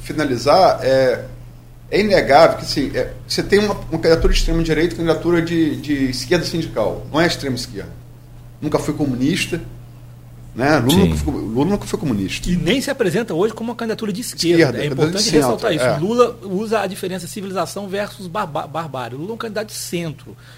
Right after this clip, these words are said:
Speaker 3: eu diria hoje. E ele mesmo talvez se defina assim.
Speaker 1: Esse
Speaker 3: É.
Speaker 1: movimento do Henrique Meirelles, é, vai, vai ali. E ali é todo mundo, todo mundo da turma, né? Mesmo os dissidentes, que são Marina e Cristóvão Buarque, mas é todo mundo da, da, da mesma origem.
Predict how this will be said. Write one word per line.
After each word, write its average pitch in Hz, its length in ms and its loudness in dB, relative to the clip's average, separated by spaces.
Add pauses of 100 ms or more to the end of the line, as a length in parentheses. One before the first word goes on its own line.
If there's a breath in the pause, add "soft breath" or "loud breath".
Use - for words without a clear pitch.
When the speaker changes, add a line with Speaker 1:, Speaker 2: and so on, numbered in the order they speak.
(100)
Speaker 3:
eu 147 120 -8
diria 131 260 -8
hoje. 120 300 -10
E 151 80 0
ele 233 160 2
mesmo 220 260 -2
talvez 226 340 -8
se - 60 -14
defina 220 320 -8
assim. - 240 -16 (880 soft breath)
Speaker 1:
Esse 196 260 2
Speaker 3:
É. 208 40 0
Speaker 1:
movimento 165 720 0
do 127 160 -4
Henrique 135 320 -4
Meirelles, 117 800 0 (260)
é, 104 480 -4 (140)
vai, 240 260 -4 (100)
vai 294 120 -4
ali. 370 280 4 (800)
E 233 40 10
ali 311 160 10
é 254 240 8
todo 285 240 -4
mundo, 240 220 2 (120)
todo 240 220 -2
mundo 233 80 2
da 247 80 6
turma, 147 400 2
né? 165 220 2 (540 loud breath)
Mesmo 233 260 4
os 196 60 2
dissidentes, 202 540 4
que - 80 -6
são 170 100 2
Marina 156 400 6
e - 20 -4
Cristóvão 143 360 0
Buarque, 185 360 6
mas 415 140 -2
é 427 40 -4
todo 220 200 -2
mundo 202 280 2
da, 233 160 0
da, 226 100 -6
da 202 100 0
mesma 208 220 -2
origem. 160 420 -2